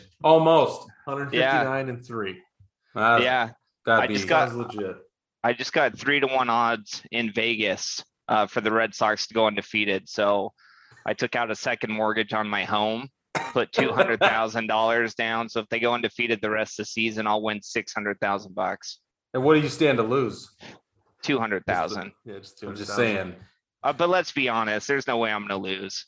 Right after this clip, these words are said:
Speaker 3: You,
Speaker 1: You're
Speaker 3: I mean,
Speaker 1: right.
Speaker 3: you've seen the Red Sox play lately.
Speaker 1: If it's based on the quality of Rafael Devers' cheeks, you're gonna be in trouble.
Speaker 2: I have to know though, Mike, wh-, which,
Speaker 1: <laughs>
Speaker 2: which bookie did you, like, which book did you go through
Speaker 1: Yeah.
Speaker 2: to get three to one on that? I feel like you could have done better.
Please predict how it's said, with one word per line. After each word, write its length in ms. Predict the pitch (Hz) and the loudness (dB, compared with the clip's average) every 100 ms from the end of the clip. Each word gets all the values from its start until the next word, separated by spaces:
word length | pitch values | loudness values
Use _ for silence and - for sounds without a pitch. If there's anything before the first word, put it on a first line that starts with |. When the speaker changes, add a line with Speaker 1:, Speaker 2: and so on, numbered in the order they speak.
| _ | _
Speaker 3:
You, 140 | 156 | -10
Speaker 1:
You're 160 | 139 131 | -2 2
Speaker 3:
I 40 | 127 | 4
mean, 80 | 123 | 4
Speaker 1:
right. 80 | 113 | 2
Speaker 3:
you've 100 | - | -2
seen 220 | - 127 | -2 -2
the 100 | 117 | 0
Red 240 | 110 110 - | 0 -2 -2
Sox 320 | 104 98 - | -2 -2 -4
play 260 | 110 98 | -2 0
lately. 480 | 98 104 82 110 120 - _ _ _ - | 2 2 0 0 -2 -8 _ _ _ -2
Speaker 1:
If 200 | 143 147 | 0 2
it's 140 | 139 | -2
based 440 | - 151 165 180 - | 2 6 6 4 2
on 280 | 127 117 107 | 4 4 2
the 80 | |
quality 580 | 104 - 139 139 139 110 | -4 -2 2 4 4 2
of 100 | 104 | -2
Rafael 540 | 113 120 120 120 110 104 | 0 0 0 -4 -4 0
Devers' 400 | 117 107 104 - | 0 -2 -6 -8
cheeks, 420 | - 110 - - | -4 -4 -4 -6
you're 120 | 120 | -2
gonna 140 | 120 104 | 0 0
be 100 | 101 | -2
in 60 | |
trouble. 520 | 90 98 87 87 98 - _ _ _ _ | -2 -4 -4 -8 -12 -20 _ _ _ _
Speaker 2:
I 140 | 135 175 | -2 0
have 240 | 220 214 | 0 0
to 60 | 147 | 0
know 180 | 131 | 2
though, 180 | 131 120 | 2 0
Mike, 440 | 107 101 98 - - _ _ _ - - | 0 -4 -6 -10 -20 _ _ _ -20 -18
wh-, 440 | 110 131 - - | -12 -12 -12 -12
which, 240 | - 175 170 | 0 0 0
Speaker 1:
<laughs> 340 | - - 120 | -4 -8 -8
Speaker 2:
which 260 | 123 143 123 | -6 -6 -2
bookie 260 | 135 139 143 | -2 -2 -8
did 180 | 120 107 | -10 -6
you, 40 | |
like, 160 | 107 117 | -6 -4
which 220 | 135 - | -4 -4
book 240 | 123 120 - | -6 -6 -10
did 140 | 104 | -16
you 80 | 104 | -6
go 160 | 117 160 | -2 -2
through 320 | - 98 110 | -4 -8 -4
Speaker 1:
Yeah. 120 | 123 | -2
Speaker 2:
to 60 | 87 | -4
get 80 | - | -6
three 240 | - 127 | -6 -6
to 80 | 104 | -4
one 180 | 104 117 | -4 -6
on 160 | 92 87 | -8 -12
that? 160 | - - _ - - | -18 -20 _ -20 -16
I 60 | 104 | -6
feel 140 | 143 | -4
like 60 | 127 | -4
you 60 | |
could 140 | - 151 | -4 -4
have 80 | |
done 120 | 107 95 | -4 -8
better. 320 | 95 87 - | -10 -12 -16